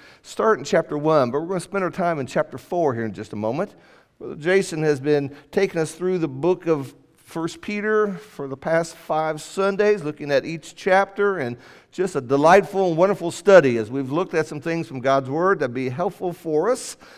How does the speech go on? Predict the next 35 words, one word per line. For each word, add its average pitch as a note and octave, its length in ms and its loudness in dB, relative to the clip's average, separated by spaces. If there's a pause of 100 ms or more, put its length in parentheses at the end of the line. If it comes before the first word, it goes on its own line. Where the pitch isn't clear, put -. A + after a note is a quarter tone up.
(320)
And G#3 600 4
in A#3+ 160 4
our A3 540 4
study B3+ 480 4
last A#3 400 4
week, B3 380 -6
as E3 180 4
Jason F#3 420 0
was D#3+ 120 -6
going G3+ 240 0
through A3 200 -6
chapter E3 400 0
four, B2+ 540 -2 (540)
uh, C3 200 -6
a - 80 -6
couple F#3 300 -4
verses D#3+ 460 0
stuck F3 420 -2
out F#3 240 8
with C3 240 0
me, B2+ 280 -2
verses C#3+ 420 -6
that, C3+ 340 2
uh, B2+ 260 4
I C#3+ 140 2
have C3+ 140 2
never D3+ 260 -2
preached F3 460 -2
on, F#3+ 340 2
and C3 140 -2
verses D#3+ 400 -4 (260)
years E3 400 2
ago E3+ 440 4
used D#3 280 -2
to C#3 360 2